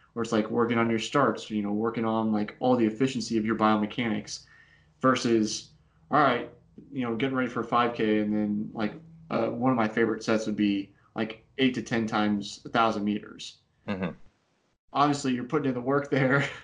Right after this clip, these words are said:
Speaker 1: <laughs> to try to get
Speaker 2: Right.
Speaker 1: ready for a, you know, fifteen, sixteen minute race. So.
Speaker 2: Yeah, that's exactly it. Like, you, how much, how painful can drills be, right?
Speaker 1: <laughs> Right.
Speaker 2: But when you're, like, eight deep in a ten by one K, that's a,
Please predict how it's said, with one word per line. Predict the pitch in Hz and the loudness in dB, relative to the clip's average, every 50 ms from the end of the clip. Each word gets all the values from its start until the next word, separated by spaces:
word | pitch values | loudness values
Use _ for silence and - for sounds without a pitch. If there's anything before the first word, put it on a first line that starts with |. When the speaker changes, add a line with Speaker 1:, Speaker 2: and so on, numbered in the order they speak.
| - _ _ | -20 _ _
Speaker 1:
<laughs> | - - - - - _ - | -20 -20 -20 -20 -20 _ -12
to | - | -4
try | - 160 143 | 0 2 2
to | 135 | 4
get | 127 120 | 4 2
Speaker 2:
Right. | 123 | 0
Speaker 1:
ready | 131 131 127 | 0 -4 -6
for | - - 120 117 117 117 117 117 117 - 117 113 - - - - | -8 -8 -8 -6 -6 -4 -4 -6 -6 -8 -12 -14 -16 -20 -20 -12
a, | - 135 | -8 -6
you | 117 117 | -4 -4
know, | 107 104 | -4 -4
fifteen, | - - 156 143 143 - 139 135 127 113 | -2 2 2 2 2 2 -2 -2 -2 0
sixteen | - 135 - - 139 127 117 | -2 -6 -4 -4 -4 -2 -2
minute | 117 110 107 - | -2 -4 -4 -2
race. | 110 127 127 113 104 104 - - - _ _ _ _ _ _ _ _ _ _ _ _ | 0 0 0 0 0 -2 -6 -12 -16 _ _ _ _ _ _ _ _ _ _ _ _
So. | _ - - 104 104 - - - - - _ _ _ - | _ -14 -12 -10 -10 -8 -10 -10 -12 -12 _ _ _ 0
Speaker 2:
Yeah, | - - 131 113 | 6 8 8 10
that's | 95 104 - - | 10 6 4 4
exactly | 110 92 90 98 98 95 - 95 92 92 | 0 0 2 4 4 4 4 4 4 6
it. | 101 87 - - | 6 4 4 2
Like, | 98 92 - - | 0 0 0 0
you, | 107 95 - | -6 -4 -2
how | - - 117 | 2 2 2
much, | 113 117 113 - - - | 4 4 2 0 0 -4
how | - 107 | -2 -2
painful | 110 - - 120 117 110 - 104 | -2 0 0 -2 -2 0 -4 -6
can | 92 - 95 | -6 -6 -8
drills | 87 90 95 95 98 95 - | -4 2 2 2 2 2 -2
be, | - 85 80 78 - _ - _ _ _ _ _ _ _ _ - | -10 -14 -14 -14 -16 _ -20 _ _ _ _ _ _ _ _ -10
right? | 92 95 95 - | -6 -6 -6 -4
Speaker 1:
<laughs> | - | -2
Right. | 143 - - - 143 160 170 165 147 147 135 117 110 - - - - | 0 4 6 6 8 8 6 6 6 4 2 -2 -2 -4 -4 2 4
Speaker 2:
But | 123 113 110 | 6 8 8
when | 123 127 | 6 6
you're, | 131 131 123 | 6 6 6
like, | 113 113 107 101 - - - _ | 6 6 6 4 2 -4 -16 _
eight | - 123 113 - - 87 | -6 -6 -6 -6 -8 -6
deep | 113 113 107 90 - - - _ _ - | -6 -4 -4 -6 -8 -14 -20 _ _ -8
in | - 104 95 95 | -4 -4 -2 0
a | 92 92 - _ _ | -2 -4 -6 _ _
ten | - - 120 110 104 | -4 -2 0 0 2
by | 101 107 101 | 2 2 2
one | 95 98 104 98 104 | 2 0 0 -2 -4
K, | 104 - 101 95 92 90 90 | -2 0 2 2 2 2 2
that's | 87 104 120 131 - - | 2 0 0 -2 -2 -8
a, | - | -16